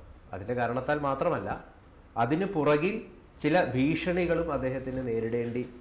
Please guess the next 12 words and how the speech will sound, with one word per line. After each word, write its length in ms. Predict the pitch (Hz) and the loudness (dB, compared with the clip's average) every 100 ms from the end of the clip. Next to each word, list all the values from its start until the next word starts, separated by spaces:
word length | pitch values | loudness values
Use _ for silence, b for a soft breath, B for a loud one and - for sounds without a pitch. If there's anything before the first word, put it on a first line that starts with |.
| - 107 | -8 -4
വരുന്നത് 360 | 107 110 127 123 | -2 0 0 0
കൊണ്ടാണോ 440 | 104 90 82 107 - - - - - - - - - - - - - - 120 | -2 -4 -4 -8 -12 -20 -20 -20 -20 -20 -20 -20 -20 -20 -20 -20 -20 -8 -2
ദ്രുതഗതിയിൽ 720 | 127 147 165 131 113 110 156 - - - - - - - - - - - - - - 117 | 2 4 4 4 0 -2 -6 -10 -18 -20 -20 -20 -20 -20 -20 -20 -20 -20 -20 -20 -6 -2
ഈ 20 | 113 110 - - - - 127 | 0 -2 -8 -16 -20 -8 -2
പി 100 | 135 175 | 2 2
എം 40 | 170 | 0
ശ്രീ 160 | 160 151 135 | -2 -2 0
കരാറിൽ 440 | 107 101 92 120 - - - - - 110 | 0 0 -2 -8 -12 -20 -20 -20 -8 -8
ഒപ്പുവെക്കാനിടയായ 1400 | - 180 120 - 110 101 101 92 87 87 87 87 90 - - - | -4 0 0 -2 -4 -4 -6 -6 -6 -6 -8 -10 -12 -12 -16 -8
സാഹചര്യം? 500 | 92 90 85 82 - - - | -6 -4 -8 -12 -14 -20 -6
ഇതാണല്ലോ 420 | 120 120 120 120 120 | -2 0 -2 -4 -4
സംസ്ഥാനത്തൊട്ടാകെ 1040 | 104 - 113 104 101 104 - 104 107 107 | -8 -4 -4 -4 -6 -8 -4 -2 0 -2